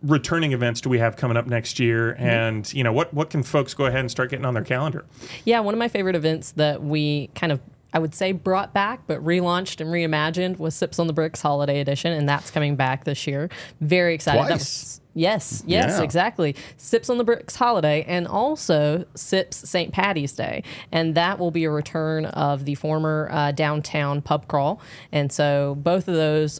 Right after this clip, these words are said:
Speaker 2: costumes, door prizes, poker run, it's a fun time. I think,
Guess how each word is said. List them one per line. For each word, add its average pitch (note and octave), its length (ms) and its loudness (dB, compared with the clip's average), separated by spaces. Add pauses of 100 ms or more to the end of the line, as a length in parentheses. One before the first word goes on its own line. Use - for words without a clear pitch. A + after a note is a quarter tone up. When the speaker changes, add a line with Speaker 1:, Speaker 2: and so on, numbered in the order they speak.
(120)
Speaker 2:
costumes, F#3+ 1600 0
door A3+ 400 2
prizes, F#3 1000 0
poker A3+ 540 0
run, F#3 440 0
it's - 260 -2
a F4 100 0
fun F3+ 480 0
time. D3+ 540 -2 (360)
I E3 80 0
think, E3+ 340 -2